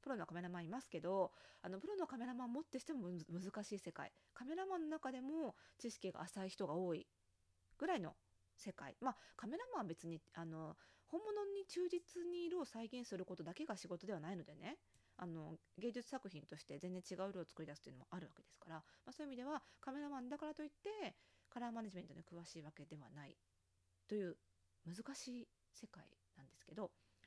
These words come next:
まあ、そこをですね、まあ、うちのカメラマンと、あとは今回ちょっと外注させていただいた、えー、方と一緒に組んで、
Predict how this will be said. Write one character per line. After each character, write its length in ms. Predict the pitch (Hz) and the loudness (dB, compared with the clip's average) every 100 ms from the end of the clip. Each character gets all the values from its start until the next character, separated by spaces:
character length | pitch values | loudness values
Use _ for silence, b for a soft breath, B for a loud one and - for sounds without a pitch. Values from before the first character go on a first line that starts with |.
| B B - | B B -6
ま 60 | |
あ、 20 | |
そ 140 | 214 277 | -2 0
こ 100 | 311 | 0
を 40 | |
で 80 | 185 | 0
す 100 | - | -2
ね、 140 | 160 147 | -4 -4
ま 80 | |
あ、 40 | 151 | -6
う 20 | |
ち 100 | - | -4
の 80 | 185 | -4
カ 80 | 185 | -4
メ 100 | 180 | -4
ラ 120 | 175 | -4
マ 100 | 170 | -4
ン 80 | 170 | -4
と、 260 | 285 285 | -2 -2
あ 40 | 240 | -2
と 100 | 196 | -6
は 60 | |
今 180 | - 190 | -4 -6
回 140 | 165 147 | -6 -10
ち 60 | |
ょ 20 | |
っ 20 | - | -8
と 80 | |
外 160 | - 156 | -6 -6
注 100 | 156 | -8
さ 100 | 156 | -12
せ 80 | 156 | -12
て 40 | - | -10
い 20 | |
た 100 | 156 | -10
だ 80 | 143 | -10
い 60 | |
た、 180 | - 143 B B B - | -10 -12 B B B -10
え 500 | 135 - - - - _ | -10 -10 -12 -16 -20 _
ー、 100 | - | -16
方 80 | - | -12
と 200 | - - B B B | -10 -10 B B B
一 80 | 156 | -10
緒 80 | 151 | -6
に 100 | 151 | -6
組 240 | - 208 | -2 -2
ん 60 | 165 - | -2 -4
で、 240 | 208 208 | -2 -2